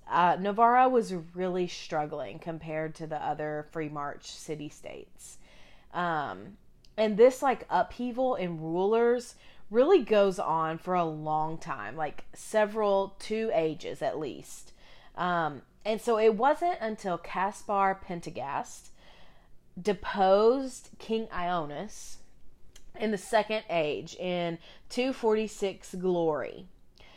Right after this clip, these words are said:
Um, so he does that and takes the throne for himself. So it wasn't until,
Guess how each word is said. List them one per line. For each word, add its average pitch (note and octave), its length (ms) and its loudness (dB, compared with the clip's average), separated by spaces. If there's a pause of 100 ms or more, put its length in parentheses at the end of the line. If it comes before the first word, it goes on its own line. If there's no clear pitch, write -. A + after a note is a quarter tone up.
(220)
Um, E3 460 0
so G3 440 6
he A#3+ 200 2
does B3+ 320 10
that A#3 240 8
and G#3 100 -4
takes G3+ 340 -4
the A#3 120 -4
throne F#3 340 0
for F#3+ 140 -6
himself. - 640 -8
So F#3+ 240 2
it F#3+ 140 4
wasn't A#3+ 400 2
until, F#3+ 600 -2